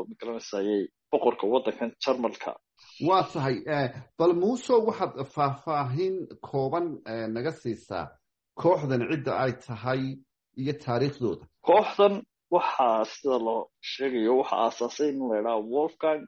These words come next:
Speaker 1: sanadkii kun sagaal boqol shan iyo siddeetankii. Muhiimadda ugu weyn ay kooxdan wadaan waa fikirkii uu waday nidaamkii, eh,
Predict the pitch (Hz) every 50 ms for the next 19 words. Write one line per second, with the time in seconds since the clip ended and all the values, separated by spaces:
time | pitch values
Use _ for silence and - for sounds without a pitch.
0 | - _ - - _ _ _ - - - 170 165 - - - 165 151 - 180 -
1 | - 135 135 143 147 143 - - 139 143 143 - - 139 139 127 - - - 147
2 | 143 - 139 139 - - 170 180 190 - _ _ _ - - - - - - -
3 | - - - _ _ _ 139 143 143 143 156 156 170 202 214 - - 123 147 135
4 | 147 170 180 175 170 156 143 131 117 113 - _ - 120 117 - - 147 139 -
5 | - 123 117 107 107 101 101 101 92 95 101 113 135 135 123 - _ _ _ -
6 | 110 107 101 98 92 87 90 90 - - - 160 160 - - 135 - - - -
7 | 131 131 123 113 - - _ _ - 117 113 113 110 107 101 104 117 117 110 117
8 | 120 127 127 107 - _ - 123 120 120 139 131 123 120 117 - - - 120 120
9 | 117 110 90 - - 107 104 101 92 87 80